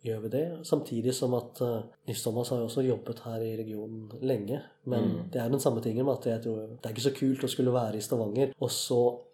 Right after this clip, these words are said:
Speaker 1: hele tiden skulle pushe ditt eget kunstnerskap, da. Det blir jo liksom, hvis du har vært her en stund,
Speaker 2: Ja, ja,
Speaker 1: så
Speaker 2: hatt, eh, utstilling på
Speaker 1: er det
Speaker 2: alle
Speaker 1: vanskelig å ta
Speaker 2: gallerier.
Speaker 1: det vil-, videre på en måte.
Speaker 2: Ja, ja, det er sant.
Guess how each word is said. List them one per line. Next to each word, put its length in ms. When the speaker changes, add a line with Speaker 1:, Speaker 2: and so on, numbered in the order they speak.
Speaker 1:
hele 280
tiden 220
skulle 240
pushe 300
ditt 120
eget 260
kunstnerskap, 560
da. 120
Det 140
blir 200
jo 380
liksom, 340
hvis 140
du 60
har 160
vært 120
her 120
en 80
stund, 280
Speaker 2:
Ja, 220
ja, 80
Speaker 1:
så 460
Speaker 2:
hatt, 120
eh, 200
utstilling 280
på 60
Speaker 1:
er 60
det 80
Speaker 2:
alle 100
Speaker 1:
vanskelig 240
å 80
ta 120
Speaker 2:
gallerier. 180
Speaker 1:
det 120
vil-, 160
videre 280
på 80
en 60
måte. 280
Speaker 2:
Ja, 180
ja, 200
det 80
er 40
sant. 180